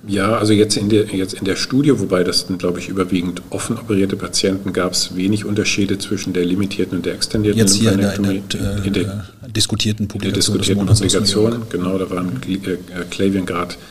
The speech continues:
Speaker 1: zwei und drei Komplikationen, also die Dreier, die interessieren uns ja, weil das sind die Patienten, die nochmal eine Reintervention benötigen. Das sind in der Regel die, äh, Lymphozellen, Fensterung oder, oder, ja, Thrombosen oder was auch immer.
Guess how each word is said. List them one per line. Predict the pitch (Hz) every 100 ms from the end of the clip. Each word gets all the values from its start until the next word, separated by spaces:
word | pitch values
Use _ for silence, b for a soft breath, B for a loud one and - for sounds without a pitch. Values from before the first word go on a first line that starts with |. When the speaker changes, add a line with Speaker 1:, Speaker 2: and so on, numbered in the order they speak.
| B B _ -
Speaker 1:
zwei | - 101 107
und | 90
drei | 87 87 104 117 135
Komplikationen, | - 107 101 98 - 98 95
also | 90
die | 90 85
Dreier, | 90 104 101
die | 98
interessieren | 92 95 - 95
uns | 98 95
ja, | 95 95
weil | 87
das | -
sind | -
die | -
Patienten, | - - 92 95
die | 90 90
nochmal | 87 98 92
eine | 87 87
Reintervention | 92 101 104 98 92 95 92
benötigen. | 92 92 92 95 95
Das | -
sind | 98 90
in | 90
der | 90
Regel | 92 98 87 B B B B B _ -
die, | 87 87
äh, | 87 85 82 85 -
Lymphozellen, | 95 101 - - - 95 101 101 101
Fensterung | 107 101 98 - 90 95 98 98 - -
oder, | - 82 82 80 - _ -
oder, | - - -
ja, | 92 -
Thrombosen | - 92 87 101 95 87
oder | 85 87
was | -
auch | 95
immer. | 98 95 95